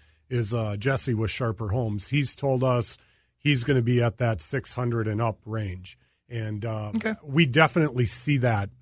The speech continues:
Speaker 1: with the type of lots we
Speaker 2: So
Speaker 1: have.
Speaker 2: you guys have builders available, but you also can buy the lots yourself and hold the lot. So it's a, it's a really unique opportunity. Um, so how do we find out more information about the
Speaker 1: Yep,
Speaker 2: development?
Speaker 1: really good question. So we're in the process right now of creating our website.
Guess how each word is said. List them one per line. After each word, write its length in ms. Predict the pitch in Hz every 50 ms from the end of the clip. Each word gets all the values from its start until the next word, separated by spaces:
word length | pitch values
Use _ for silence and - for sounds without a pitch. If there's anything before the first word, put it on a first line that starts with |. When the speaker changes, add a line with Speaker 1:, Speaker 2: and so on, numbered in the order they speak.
| _ - -
Speaker 1:
with 220 | 123 123 - -
the 80 | 123 107
type 260 | - - 131 127 -
of 100 | 113 101
lots 380 | 104 117 117 107 107 - - -
we 160 | 113 110 104
Speaker 2:
So 120 | 98 190 180
Speaker 1:
have. 160 | 165 - 82
Speaker 2:
you 160 | - 196 190 202
guys 240 | 240 214 196 -
have 220 | - 156 175 190 185
builders 320 | 208 214 220 233 226 202
available, 460 | 220 196 180 160 165 170 175 180 202
but 180 | 180 156 135 -
you 100 | 165 156
also 300 | 156 170 170 - 208 190
can 180 | - 202 180 156
buy 220 | 151 151 156 156
the 100 | 156 151
lots 480 | 151 143 139 135 131 135 131 - - -
yourself 540 | 143 135 - - 156 139 143 160 156 -
and 80 | 143 127
hold 260 | 104 139 151 156 151
the 80 | 156 165
lot. 380 | 156 156 160 180 202 214 _ _
So 220 | - - - 160 147
it's 140 | 135 -
a, 100 | 170 -
it's 120 | 156 135 -
a 80 | 147
really 280 | 135 151 190 208 190 156
unique 380 | 151 147 156 156 151 - - _ _ _ _ -
opportunity. 720 | - 151 147 143 147 127 - 165 147 139 135 131 135 - - - - _ _ _ _ _ -
Um, 260 | 160 147 147 143 143
so 140 | - - 175
how 180 | 123 175 202
do 80 | 220 214
we 140 | 196 202 185
find 260 | - - 196 175 165
out 140 | 160 165 165
more 160 | 156 160 151
information 400 | 151 139 147 143 139 135 - 139
about 200 | 139 131 127 120
the 60 | -
Speaker 1:
Yep, 60 | 131
Speaker 2:
development? 480 | 143 165 180 175 - - 135 123 - 131
Speaker 1:
really 320 | 123 127 135 147 147 143
good 200 | 135 147 143 127
question. 460 | - - 156 147 139 - - 135 120 113
So 180 | - - 147
we're 240 | 131 123 131 131 135
in 80 | 156 185
the 80 | 175
process 560 | - - 160 143 139 139 - 151 135 - -
right 160 | 135 135 131 127
now 220 | 131 127 123 123
of 140 | 123 - -
creating 420 | - - 127 123 127 123 123 120
our 140 | 117 113 110
website. 580 | 107 117 120 117 107 - - - 98 92 87